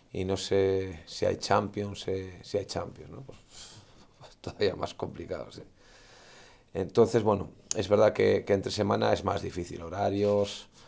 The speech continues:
aunque, aunque adelantamos media hora, el partido es ocho y media, pero, pero bueno, entendemos que, que eso es, es algo contraproducente para, para que venga la gente, ¿no? Luego, bueno,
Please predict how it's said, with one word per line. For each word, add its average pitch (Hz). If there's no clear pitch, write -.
aunque, -
aunque 101
adelantamos 104
media 101
hora, 120
el 104
partido 101
es 95
ocho 95
y -
media, 120
pero, 98
pero 98
bueno, 98
entendemos 101
que, 95
que 120
eso 127
es, 110
es 98
algo 101
contraproducente 107
para, 101
para 101
que 98
venga 98
la 95
gente, 92
¿no? 143
Luego, 123
bueno, 139